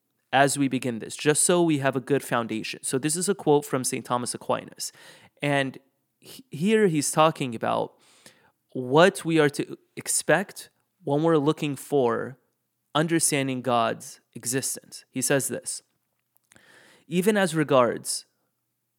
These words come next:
those truths about God which human reason could have discovered, it was necessary that man should be taught by a divine revelation, because the truth about God, such as reason could discover,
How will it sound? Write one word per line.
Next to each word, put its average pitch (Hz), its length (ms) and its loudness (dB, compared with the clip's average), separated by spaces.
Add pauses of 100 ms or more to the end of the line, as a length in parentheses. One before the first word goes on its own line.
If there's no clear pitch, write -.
(140)
those 147 440 2
truths - 480 -2
about 110 300 -4
God 127 500 2 (560)
which 160 260 0
human 175 340 -2
reason 131 440 0
could 123 180 -6
have 117 220 2
discovered, - 640 -4 (240)
it 139 60 -2
was 120 200 -2
necessary 160 560 0
that 120 200 0
man 135 360 0
should 156 280 -2
be 147 120 -2
taught 127 380 0
by 123 100 0
a 117 100 -2
divine 117 380 -4
revelation, 107 680 -8 (720)
because 135 180 -4
the 131 100 2
truth 190 320 2
about 180 280 2
God, 120 420 2
such - 340 0
as 135 160 -2
reason 127 400 -2
could 120 200 -4
discover, - 640 -4